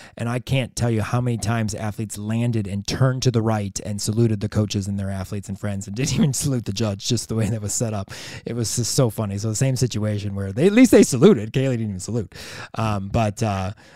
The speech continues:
but yeah, they were, they, they didn't salute the judge, and some of them corrected themselves, but there were a few that just saluted their teammates and walked off the floor, didn't even walk off the mat, didn't even salute the judge.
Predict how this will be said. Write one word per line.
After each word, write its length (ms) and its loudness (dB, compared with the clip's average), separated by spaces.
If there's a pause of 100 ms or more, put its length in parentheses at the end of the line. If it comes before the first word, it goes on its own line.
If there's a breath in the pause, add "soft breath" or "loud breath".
(480 loud breath)
but 240 -2
yeah, 180 0
they 120 0
were, 100 -2
they, 180 0
they 200 -2
didn't 200 -2
salute 200 -4
the 80 -4
judge, 260 -2
and 140 8
some 140 12
of 80 12
them 220 8 (220)
corrected 440 4
themselves, 340 -4
but 160 0
there 80 8
were 140 10
a 60 8
few 280 8
that 120 4
just 200 0
saluted 380 4
their 100 -2
teammates 420 2
and 80 -2
walked 240 -2
off 140 -4
the 80 -16
floor, 320 -4
didn't 220 -2
even 260 -2
walk 220 2
off 140 0
the 60 -6
mat, 200 -4
didn't 180 -4
even 180 -6
salute 280 -6
the 80 -12
judge. 200 -20